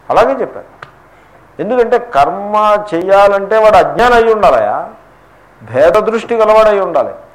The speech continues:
నీకు భేద దృష్టి ఉందా? లేదు. మీకు నేను దృష్టాంతం చెప్పాను కదా, పర్సనల్ దృష్టాంతం చెప్పానని అనుకోద్దు. చెప్పాను కదా, పుష్కర స్నానం చేస్తూ ఉంటే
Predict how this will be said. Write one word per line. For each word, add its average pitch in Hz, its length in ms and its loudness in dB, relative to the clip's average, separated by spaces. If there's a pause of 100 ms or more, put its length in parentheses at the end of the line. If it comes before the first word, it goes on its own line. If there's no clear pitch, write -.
(260)
నీకు 214 240 -6
భేద 147 320 2
దృష్టి 202 460 -2
ఉందా? 143 800 0 (1700)
లేదు. 220 220 0
మీకు 190 320 -8
నేను 190 200 -4
దృష్టాంతం 220 600 -2
చెప్పాను 214 280 -6
కదా, 208 100 -4
పర్సనల్ 170 480 -6
దృష్టాంతం 202 500 -8
చెప్పానని 196 360 -8
అనుకోద్దు. 175 520 -10 (480)
చెప్పాను 226 320 -2
కదా, 226 120 0
పుష్కర 220 520 -4
స్నానం 226 520 -2
చేస్తూ 185 320 -2
ఉంటే 135 640 -2